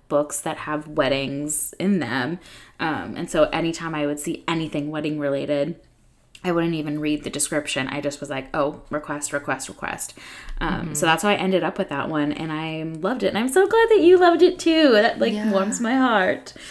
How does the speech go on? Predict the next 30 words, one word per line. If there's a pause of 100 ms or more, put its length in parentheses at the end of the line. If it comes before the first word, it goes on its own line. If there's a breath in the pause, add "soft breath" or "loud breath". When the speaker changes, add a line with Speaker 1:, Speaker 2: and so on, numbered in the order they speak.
(320 loud breath)
Speaker 2:
I
know.
Speaker 1:
Um,
Speaker 2:
I
really
liked
it,
and
I
cannot
wait,
wait
to
read
more
from
Mia
Sosa.
I
was
talking
to (140)
my
friend
Haley,
who
was
on (160)
the
podcast,